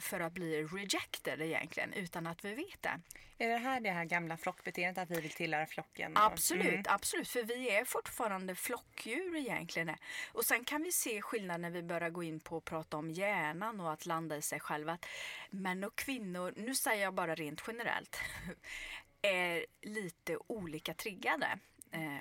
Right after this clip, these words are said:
Speaker 1: och det ligger nedärvt i oss. Så män kan ibland ha en tendens att bli mer rädda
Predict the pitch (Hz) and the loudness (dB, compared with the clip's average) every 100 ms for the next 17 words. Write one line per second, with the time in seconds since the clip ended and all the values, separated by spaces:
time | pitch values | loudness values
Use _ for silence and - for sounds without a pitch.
0 | - 190 - 415 247 214 226 185 165 160 | -6 -4 -2 -2 -2 -4 -2 -2 2 2
1 | 156 160 - 254 311 180 - - - - | 2 -2 -6 -4 -4 -2 -2 0 0 0
2 | - - - - - - 208 - 214 208 | -2 -8 -8 -2 2 2 2 -2 2 4
3 | 190 277 277 349 320 247 196 190 196 180 | 4 2 -2 -2 0 0 0 -2 -2 -2
4 | 175 196 185 165 156 - 165 - 175 180 | -6 -6 -2 -2 0 0 -2 -4 -4 -2
5 | 180 185 233 240 240 214 160 147 | -2 -2 0 2 2 0 0 0